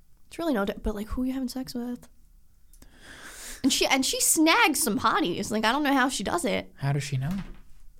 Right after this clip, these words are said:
Speaker 1: I know. She
Speaker 2: No,
Speaker 1: doesn't
Speaker 2: but how,
Speaker 1: know.
Speaker 2: how
Speaker 1: Oh,
Speaker 2: does she?
Speaker 1: she doesn't. She doesn't care.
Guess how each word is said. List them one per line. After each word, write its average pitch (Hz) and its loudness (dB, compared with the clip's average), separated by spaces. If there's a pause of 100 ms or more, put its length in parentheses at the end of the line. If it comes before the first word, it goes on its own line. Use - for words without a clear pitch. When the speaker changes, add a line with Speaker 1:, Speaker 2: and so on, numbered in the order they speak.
(640)
Speaker 1:
I 247 0
know. 160 2 (300)
She - 0
Speaker 2:
No, 180 8
Speaker 1:
doesn't 208 8
Speaker 2:
but - 4
how, 175 8
Speaker 1:
know. 233 0
Speaker 2:
how 160 8
Speaker 1:
Oh, 254 8
Speaker 2:
does 202 6
she? 156 -2 (160)
Speaker 1:
she - -6
doesn't. 196 -6
She - -8
doesn't 208 -6
care. 214 -8